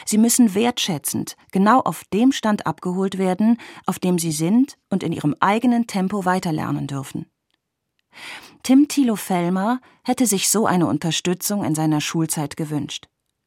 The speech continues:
Heute engagiert er sich für die Enttabuisierung des Analphabetismus und dafür, dass in der Diskussion um Maßnahmen und Möglichkeiten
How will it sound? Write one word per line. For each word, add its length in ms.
Heute 300
engagiert 540
er 80
sich 220
für 100
die 280
Enttabuisierung 1200
des 220
Analphabetismus 1200
und 260
dafür, 560
dass 160
in 120
der 120
Diskussion 800
um 180
Maßnahmen 680
und 200
Möglichkeiten 840